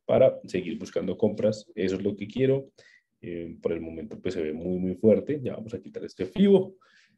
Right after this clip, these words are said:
que pues ya no me sirve de nada. Bitcoin, pero se ve muy bien, tiene muy buen espacio, pues, para llegar a sus sesenta mil. Creo que va a tardar, pero está muy bien, mi amigo, el Bitcoin. Ethereum.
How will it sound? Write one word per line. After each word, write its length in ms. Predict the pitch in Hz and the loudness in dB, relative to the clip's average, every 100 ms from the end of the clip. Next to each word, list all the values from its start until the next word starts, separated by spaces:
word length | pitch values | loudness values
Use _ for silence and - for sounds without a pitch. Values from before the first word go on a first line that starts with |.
| _ | _
que 160 | - 151 | -2 0
pues 220 | 113 101 | 2 2
ya 280 | 98 92 - | 6 6 6
no 300 | 113 107 98 87 | 4 4 4 0
me 200 | 98 90 | -4 -6
sirve 440 | - 92 - 71 | -8 -8 -4 -4
de 160 | 62 64 | -4 -4
nada. 520 | 53 - - - - _ _ - | -6 -8 -8 -10 -12 _ _ -6
Bitcoin, 360 | 101 95 110 90 | -4 -4 -6 -6
pero 140 | 92 | 0
se 80 | 104 | 4
ve 80 | 120 | 6
muy 180 | 147 160 | 4 0
bien, 400 | 139 175 180 175 | 2 4 4 4
tiene 140 | 147 | 4
muy 100 | 147 | 4
buen 140 | 147 | 2
espacio, 520 | 147 143 143 135 135 131 | 0 4 4 4 2 -6
pues, 140 | 113 | -12
para 240 | - 101 | -6 -4
llegar 260 | 92 90 85 | -4 0 2
a 60 | 87 | 2
sus 200 | 107 101 | 0 -2
sesenta 420 | 95 90 85 87 | -4 -4 -4 -4
mil. 340 | 101 160 160 - _ _ _ | -2 -2 -4 -12 _ _ _
Creo 140 | 90 | -12
que 100 | - | 0
va 100 | 92 | 2
a 60 | 87 | 2
tardar, 360 | 90 98 110 123 | 0 2 2 6
pero 320 | 147 151 - _ _ | 6 6 2 _ _
está 280 | - - 80 | -14 -4 -4
muy 240 | 78 87 80 | -4 -8 -10
bien, 200 | 80 80 | -10 -8
mi 60 | |
amigo, 240 | 80 80 78 | -8 -8 -10
el 100 | 73 | -12
Bitcoin. 480 | 71 _ _ _ - 113 - _ _ _ _ _ _ _ _ _ _ | -18 _ _ _ -20 -20 -20 _ _ _ _ _ _ _ _ _ _
Ethereum. 880 | 147 - 226 214 202 175 156 131 | -2 10 12 12 10 8 10 8